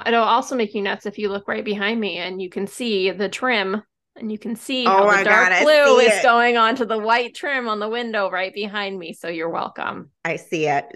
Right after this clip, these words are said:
Speaker 2: So y'all, if you haven't heard this before, Laura and I are, Laura's very organized and she has a plan and she approaches things. I am also the same way, but she and I do it differently. Like,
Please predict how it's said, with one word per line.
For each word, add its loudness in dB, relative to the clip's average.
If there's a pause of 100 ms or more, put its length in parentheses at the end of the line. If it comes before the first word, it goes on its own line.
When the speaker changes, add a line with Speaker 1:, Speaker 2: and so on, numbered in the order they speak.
(160)
Speaker 2:
So -2
y'all, 0
if -4
you -4
haven't -4
heard -6
this -10
before, 0 (1120)
Laura 0 (100)
and 2
I 2
are, -2
Laura's -2
very -4
organized -10
and -14
she -4
has -2
a -16
plan -4
and -2
she -6
approaches -6
things. -12 (100)
I 2
am 2
also -2
the -6
same -6
way, -6
but -8
she -2
and -2
I 2 (180)
do -2
it -4
differently. -2
Like, -4